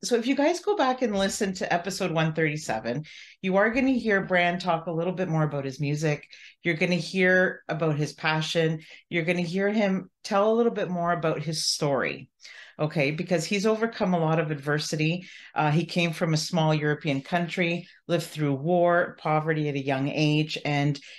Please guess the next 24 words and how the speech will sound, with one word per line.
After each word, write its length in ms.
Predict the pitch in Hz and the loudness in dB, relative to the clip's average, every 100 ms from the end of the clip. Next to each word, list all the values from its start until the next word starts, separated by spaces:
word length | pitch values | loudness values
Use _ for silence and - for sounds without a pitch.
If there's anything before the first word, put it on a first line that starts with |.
| - | -6
he 100 | 208 | -4
talked 320 | 202 196 190 | 2 2 2
about 220 | 196 185 165 | 2 2 2
how 140 | 170 | 0
music 400 | 170 170 175 - | 0 -2 -4 -2
helped 280 | 165 156 - | -2 -2 -2
him 120 | 151 | -4
get 260 | - - - | -2 -6 -4
through 180 | 175 | 0
all 160 | 160 143 | 2 2
of 120 | 139 | 0
this 180 | 123 135 | -2 -4
because 340 | - 151 180 | -6 -2 -2
he 200 | 160 165 | -2 -6
paid 400 | - 151 143 143 - | -4 0 0 0 -4
attention. 800 | - - 151 151 - - - - - - - - | -6 0 0 0 -2 -12 -14 -18 -20 -18 -18 -4
So 180 | 208 | 2
if 140 | 180 190 | 2 2
you 100 | 185 | 0
wanna 320 | 180 202 269 | 2 2 4
learn 240 | 269 240 220 | 4 4 4
more 200 | 196 185 | 4 2
about 380 | 160 156 143 | 2 0 0
Bran 580 | 143 170 151 117 120 226 | -2 0 0 -2 -8 -10